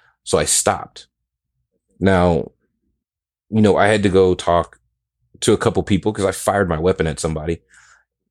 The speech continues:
You know, I was fine. And I was, I was very, I was very adamant about, "No, there's no P T S D involved." Well, nine years later,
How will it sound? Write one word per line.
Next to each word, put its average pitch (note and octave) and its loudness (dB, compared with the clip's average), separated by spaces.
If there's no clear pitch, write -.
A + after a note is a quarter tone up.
You C#3 2
know, C#3+ 4
I A#2+ 6
was - 0
fine. C#3 -2
And G2 2
I F#2 4
was, G2+ 4
I - 0
was F2 0
very, F#2+ 0
I - -4
was E2+ -4
very A#2+ 2
adamant F2+ -2
about, E2 -2
"No, F#2+ 0
there's F#2 0
no F2 0
P E2 -6
T D#2+ -4
S D#2 -4
D F2 -2
involved." D#2+ -2
Well, F#2+ 2
nine A#2 4
years A2 2
later, F2 -2